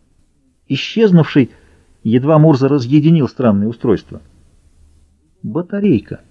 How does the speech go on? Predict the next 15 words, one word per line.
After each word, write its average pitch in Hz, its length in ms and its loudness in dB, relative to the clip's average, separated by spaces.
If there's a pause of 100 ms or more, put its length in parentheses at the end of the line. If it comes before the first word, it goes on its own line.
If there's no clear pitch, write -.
(500)
Полезный, 123 640 2 (120)
а 104 100 -4
самое 135 280 -2
главное, 131 260 2
необычный 165 600 2
аккумулятор 143 540 -2
отправился 139 520 -4
в - 40 -20
карман. 98 380 -2 (880)
Ободрённый 131 540 2
находкой, 156 440 0
Сергей 127 320 0
порылся 123 400 0
на 110 120 0
полке, 185 400 0